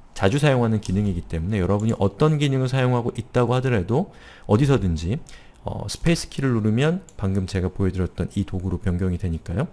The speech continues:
이 도구를 사용하시면 됩니다. 자, 이건 돋보기 도구라서 요걸 선택한 다음에 요렇게 하면은 여러분이 지정한 만큼이 확대가 되고 반대로 축소할 때는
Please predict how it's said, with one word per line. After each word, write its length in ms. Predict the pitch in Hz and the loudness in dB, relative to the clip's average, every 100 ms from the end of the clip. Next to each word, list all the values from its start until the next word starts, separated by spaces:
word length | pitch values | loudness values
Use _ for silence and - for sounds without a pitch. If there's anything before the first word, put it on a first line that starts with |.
| - - - | -12 -14 -8
이 40 | |
도구를 280 | - 85 82 | -6 -4 -4
사용하시면 520 | 82 101 87 85 82 | -4 -4 -4 -8 -8
됩니다. 340 | 78 78 78 80 - - - - | -8 -8 -10 -14 -16 -18 -18 -6
자, 120 | - | 4
이건 120 | 120 123 | 4 4
돋보기 380 | 113 160 156 | 2 6 6
도구라서 640 | 139 127 117 90 92 110 - - - - - | 6 6 6 4 2 -2 -6 -16 -20 -4 4
요걸 180 | 117 | 4
선택한 460 | 131 139 139 135 123 | 4 2 0 0 2
다음에 340 | 113 107 120 - | 2 2 2 0
요렇게 680 | 104 113 113 - 131 127 - - - - - | 2 2 0 -2 0 0 -4 -20 -20 -20 -4
하면은 460 | 123 120 113 170 - - - - | 0 2 2 0 -2 -14 -20 -6
여러분이 300 | 92 90 92 | 0 2 0
지정한 360 | 87 - 104 98 | -2 0 2 4
만큼이 540 | 87 80 - 87 160 - - - - | 2 -2 -2 0 0 -2 -12 -12 -8
확대가 360 | 127 131 113 | -2 0 2
되고 440 | 101 80 87 139 - - - - | 0 -2 -2 -2 -4 -14 -18 -8
반대로 340 | 95 95 101 | -2 2 2
축소할 440 | 107 - - 135 127 | 0 -4 2 2 2
때는 320 | 127 143 190 | 2 2 0